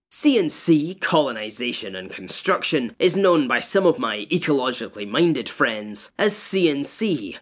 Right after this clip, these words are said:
contamination and contagion. I've seen studies that would curl your hair, truth seekers. Did you know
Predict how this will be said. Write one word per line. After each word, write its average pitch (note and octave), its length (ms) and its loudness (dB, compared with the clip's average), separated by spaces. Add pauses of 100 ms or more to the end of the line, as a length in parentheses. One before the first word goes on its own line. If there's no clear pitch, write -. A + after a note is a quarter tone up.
(200)
contamination F3+ 1120 0 (140)
and F#3+ 200 -2
contagion. C3+ 840 -2 (640)
I've G3 260 4
seen A#2 300 -4
studies C3 540 -2
that B2 120 -6
would G2 240 -10
curl G3+ 460 2
your D#3 240 0
hair, A2 560 -2
truth - 320 -8
seekers. - 560 -6 (1200)
Did D#4 200 4
you C4 160 2
know C3+ 400 -2